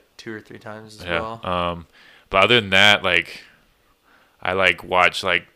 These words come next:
Speaker 2: stand-up or I listen to podcasts.
Speaker 1: Uh-huh.
Speaker 2: Um, there's not, it's, I don't really get,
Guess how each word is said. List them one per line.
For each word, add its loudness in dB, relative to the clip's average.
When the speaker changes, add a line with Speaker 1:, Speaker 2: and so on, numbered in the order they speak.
Speaker 2:
stand-up -2
or 0
I 0
listen -6
to -10
podcasts. -4
Speaker 1:
Uh-huh. -10
Speaker 2:
Um, -10
there's -8
not, 2
it's, -2
I -4
don't -6
really -8
get, -2